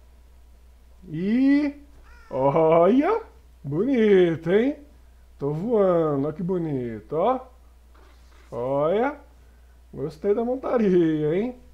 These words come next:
Vamos ver a magia dela de perto? E. Ó, ela carrega e afastem-se. Você viu?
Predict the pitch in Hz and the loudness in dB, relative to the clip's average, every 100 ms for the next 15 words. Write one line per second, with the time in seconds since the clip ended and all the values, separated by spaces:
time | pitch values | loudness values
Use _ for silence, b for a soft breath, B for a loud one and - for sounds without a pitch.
0 | - - b b b 175 196 202 202 185 | -20 -20 b b b -4 0 2 2 0
1 | 165 180 165 151 143 226 165 - 113 - | 0 0 0 0 0 0 0 -4 -16 -20
2 | - - - - - - - - - - | -20 -20 -20 -20 -20 -20 -20 -20 -20 -20
3 | - - 190 180 101 - - - _ - | -20 -4 0 0 0 -8 -20 -20 _ -20
4 | - - - - 123 131 156 135 147 196 | -20 -20 -16 -10 -8 -8 -6 -4 -2 -2
5 | 220 262 262 - - b b b b b | 0 -2 -4 -8 -20 b b b b b
6 | - - - 247 - 180 151 165 135 113 | -18 -4 2 2 2 -4 -2 -4 -2 -4
7 | 104 110 - - 139 226 311 | -10 -18 -18 -12 -4 -2 -2